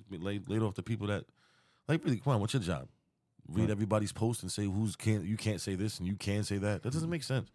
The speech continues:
Speaker 2: Mm-hmm.
Speaker 1: Why is it a lo-, why is the Second Amendment not really a thing on the internet?
Speaker 2: Right. Right.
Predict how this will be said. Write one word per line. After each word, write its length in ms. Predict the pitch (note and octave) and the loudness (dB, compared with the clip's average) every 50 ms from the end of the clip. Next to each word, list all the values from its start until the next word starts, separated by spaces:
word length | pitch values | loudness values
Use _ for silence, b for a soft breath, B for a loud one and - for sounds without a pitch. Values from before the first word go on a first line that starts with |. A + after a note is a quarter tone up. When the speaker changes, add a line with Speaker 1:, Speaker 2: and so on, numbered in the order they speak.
| - - | -8 -4
Speaker 2:
Mm-hmm. 280 | F2+ F2 E2+ F2+ G2+ G#2+ | -2 -2 0 2 2 4
Speaker 1:
Why 160 | A2 D3 E3+ | 6 6 6
is 100 | E3 C#3+ | 6 6
it 160 | D#3+ C#3+ - | 4 4 4
a 60 | A2+ | 2
lo-, 160 | A#2 A#2+ A2 | 2 2 2
why 180 | A2 A#2+ C#3+ E3 | 4 4 4 4
is 120 | F#3 E3+ | 4 4
the 60 | D3+ C3 | 2 0
Second 340 | - C#3+ C#3 - G#2+ F2+ D#2 A#2 A#2 A#2 | 0 -2 -2 -2 -2 -2 -2 -2 0 2
Amendment 380 | A2+ B2 A#2+ A#2+ A2+ G#2+ F#2 F#2+ | 2 4 4 4 2 2 0 0
not 220 | G#2 A2 - - - _ _ _ _ _ _ _ _ _ _ _ - | -2 -2 -2 -4 -10 _ _ _ _ _ _ _ _ _ _ _ -2
really 240 | G2+ A2+ G#2+ G#2+ G2+ | 0 2 2 2 2
a 60 | F2+ | 0
thing 240 | - A2 G#2+ G2+ F#2 | 0 0 0 0 0
on 80 | E2+ | -2
the 80 | D#2+ C#2 | -2 -2
internet? 320 | F2 E2+ - C#2 C2+ B1 - _ _ _ _ - | -4 -4 -6 -8 -10 -10 -12 _ _ _ _ -2
Speaker 2:
Right. 260 | F2+ F2+ F2 E2 - _ _ _ _ _ _ _ _ _ _ _ _ _ _ - | 2 2 2 2 0 _ _ _ _ _ _ _ _ _ _ _ _ _ _ 0
Right. 240 | F#2 G2 F#2+ E2+ | 4 4 4 4